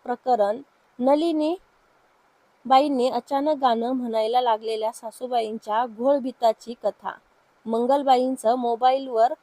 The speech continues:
सुनेला चुकून प्रेमाचं मेसेज पाठवणं, जो त्यांच्या सूनबाईच्या सासऱ्यांकडे गेला होता.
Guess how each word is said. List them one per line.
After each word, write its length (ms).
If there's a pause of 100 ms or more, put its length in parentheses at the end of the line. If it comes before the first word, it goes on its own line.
(160)
सुनेला 460
चुकून 420
प्रेमाचं 580
मेसेज 340
पाठवणं, 640 (640)
जो 140
त्यांच्या 460
सूनबाईच्या 880
सासऱ्यांकडे 840
गेला 300
होता. 320